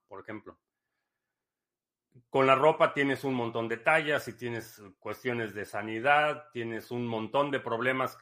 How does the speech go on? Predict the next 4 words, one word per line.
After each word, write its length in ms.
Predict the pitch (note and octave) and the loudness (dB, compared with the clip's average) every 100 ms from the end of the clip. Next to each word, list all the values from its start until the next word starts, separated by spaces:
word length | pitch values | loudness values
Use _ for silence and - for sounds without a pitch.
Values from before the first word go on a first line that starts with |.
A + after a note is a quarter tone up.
| _ - | _ -18
que 120 | A2 | -14
tendrías 640 | A2+ A2 A#2+ C3+ C3 - | -10 -8 -2 0 0 -4
que 440 | - A2 G#2 - _ _ _ _ _ _ _ _ _ | -8 -6 -6 -10 _ _ _ _ _ _ _ _ _
procesar. 640 | C3+ B2 B2+ B2 C#3 C3 C3 | -2 -2 -2 -2 4 4 2